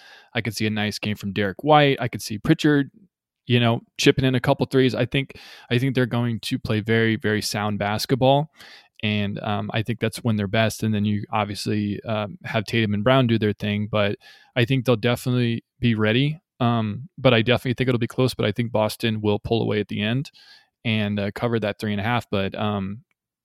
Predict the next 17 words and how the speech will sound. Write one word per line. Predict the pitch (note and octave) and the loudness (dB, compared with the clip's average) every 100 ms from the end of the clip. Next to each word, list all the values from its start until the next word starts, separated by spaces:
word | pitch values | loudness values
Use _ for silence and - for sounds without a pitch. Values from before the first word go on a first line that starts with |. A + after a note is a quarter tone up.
| _ - | _ -4
I'm | A2 | 0
gonna | C#3 B2 | 2 0
take | A#2 G#2+ | -2 -4
the | - | -6
parlay. | A#2 A2 A2 A2+ A2+ | -2 -2 0 0 0
I, | - A#2 B2 - - - _ | 0 -2 -2 -8 -20 -20 _
you | A2+ A#2 | 0 2
know, | A2+ A#2 - _ _ _ _ _ _ _ - | 2 -2 -12 _ _ _ _ _ _ _ 0
a | B2 | 4
little | B2 B2+ A#2 | 6 6 4
nugget, | A#2 D#3 A#2+ A2+ B2 | 4 4 4 0 -2
Robert | A#2+ B2+ B2 | 2 2 2
Williams, | G#2+ C3 C#3+ G#2+ G#2+ | 2 2 2 0 0
he | D3+ | 2
played | E3+ E3+ | 6 6
twenty-four | - D#3+ D3 D3 | 6 2 2 2
minutes | C3 C#3 A2+ - | 2 2 0 -4